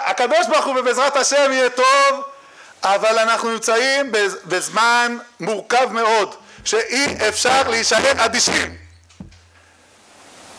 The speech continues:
אני מסתכל פה קצת ואני רואה אדישות, ואי אפשר. עכשיו אני צריך שיהיה שינוי בפנים. אי אפשר להישאר אדישים בתקופה הזאת.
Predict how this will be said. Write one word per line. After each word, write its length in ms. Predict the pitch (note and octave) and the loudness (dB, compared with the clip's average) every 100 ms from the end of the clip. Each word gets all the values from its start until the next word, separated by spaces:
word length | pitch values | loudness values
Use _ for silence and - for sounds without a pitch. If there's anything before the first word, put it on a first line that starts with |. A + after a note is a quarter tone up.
| - - - - - | -20 -18 -16 -10 -4
אני 180 | D#3+ G#3 | -2 -2
מסתכל 400 | G3+ F#3+ C#4 C#4 | -2 0 0 0
פה 120 | C4+ | -2
קצת 220 | - C4+ | 2 2
ואני 140 | A#3+ A#3+ | 2 2
רואה 200 | A#3+ C4 | 2 2
אדישות, 480 | A#3+ A3 C#4 D4 A#3 | 2 0 0 0 0
ואי 400 | A#3+ C#4+ G4+ G4 | 2 4 4 2
אפשר. 300 | A#3 F#3+ C3 - - | 2 0 0 -4 -8
עכשיו 260 | - - E4 | -4 0 2
אני 140 | E4 | 2
צריך 160 | D#4+ D#4+ | 0 -2
שיהיה 320 | D4+ D4 C#4+ | 0 0 0
שינוי 400 | C#4 D4+ G#4 E4 | -2 0 2 2
בפנים. 460 | A3 G#3 E3 C3+ B2 - E3 F2 - - - - - - | 0 -2 -2 -2 -8 -8 -10 -10 -18 -20 -20 -20 -20 -6
אי 400 | G3+ D4 D#4 B3 | -4 -2 0 0
אפשר 340 | A3 - C4 | -2 0 0
להישאר 500 | B3+ A3+ - G#3 A#3 | 0 -2 -2 0 0
אדישים 360 | A3 F#3 - A3 | -2 -4 -6 -6
בתקופה 420 | G3 - F3 E3+ | -6 -6 -4 -2
הזאת. 340 | D#3 B2+ - | -2 -4 -10